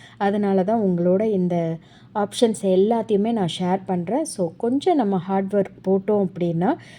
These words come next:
நமக்கு நாளைக்கு திரும்பி பார்க்கும்போது ஒரு சொத்து நம்மக்கிட்ட, நம்ம கையில இருக்கும். ஆம், so இதை பத்தி நீங்க என்ன நினைக்கிறீங்க அப்படின்றத கமெண்ட் செக்ஷன்ல சொல்லுங்க. நெக்ஸ்ட் வீடியோல நான் உங்களை சந்திக்கிறேன். Thank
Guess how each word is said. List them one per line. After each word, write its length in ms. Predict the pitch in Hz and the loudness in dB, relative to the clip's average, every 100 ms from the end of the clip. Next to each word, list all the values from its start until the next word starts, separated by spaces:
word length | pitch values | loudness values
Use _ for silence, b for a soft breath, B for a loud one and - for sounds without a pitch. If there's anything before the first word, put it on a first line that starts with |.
| B | B
நமக்கு 500 | - 196 220 247 226 | -2 0 2 0 -2
நாளைக்கு 460 | 214 196 185 185 190 | 0 2 2 0 -4
திரும்பி 280 | 190 208 247 | -4 0 -2
பார்க்கும்போது 640 | 247 190 180 170 170 190 | -2 -4 -4 -2 0 0
ஒரு 180 | 214 175 | 0 -2
சொத்து 420 | 165 180 175 226 | -2 -6 -4 -4
நம்மக்கிட்ட, 640 | 220 170 170 160 165 190 214 - - | -2 -2 -4 -6 -4 -4 -4 -10 -6
நம்ம 260 | 190 180 196 | 0 2 2
கையில 460 | 202 180 180 190 | 2 2 4 2
இருக்கும். 320 | 165 160 139 - B B B B | 0 -4 -6 -8 B B B B
ஆம், 400 | 202 180 175 175 175 175 - | -4 -2 0 -2 -4 -8 -12
so 200 | - 233 | -6 0
இதை 380 | 196 196 202 233 | 0 0 -2 0
பத்தி 280 | 240 220 254 | 0 2 2
நீங்க 360 | 262 220 226 | 2 0 0
என்ன 280 | 226 208 214 | 0 0 0
நினைக்கிறீங்க 580 | 214 185 180 190 180 175 | 0 2 0 0 -2 0
அப்படின்றத 540 | 175 170 165 170 165 220 | -2 -2 -4 -4 -6 -4
கமெண்ட் 320 | 202 180 180 | -2 0 -2
செக்ஷன்ல 380 | 165 - 165 160 | -4 -6 -4 -4
சொல்லுங்க. 600 | 160 175 175 170 190 349 B B B | -4 -2 -2 0 0 -2 B B B
நெக்ஸ்ட் 320 | 208 208 - 269 | -6 -6 -4 0
வீடியோல 480 | 208 190 196 190 | 2 2 2 2
நான் 220 | 196 185 170 | 0 -2 -2
உங்களை 260 | 160 160 | -2 -4
சந்திக்கிறேன். 600 | 160 180 185 190 196 294 302 | -4 -4 -4 -4 -4 -4 -4
Thank 200 | 175 | -4